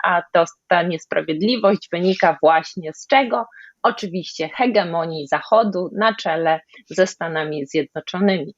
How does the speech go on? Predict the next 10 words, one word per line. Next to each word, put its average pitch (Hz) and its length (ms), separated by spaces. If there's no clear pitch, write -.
A 170 160
Stany 254 320
Zjednoczone 196 600
mają 185 420
swoich, 170 840
e, 151 340
popleczników 175 840
w 160 220
postaci 160 500
państw 143 440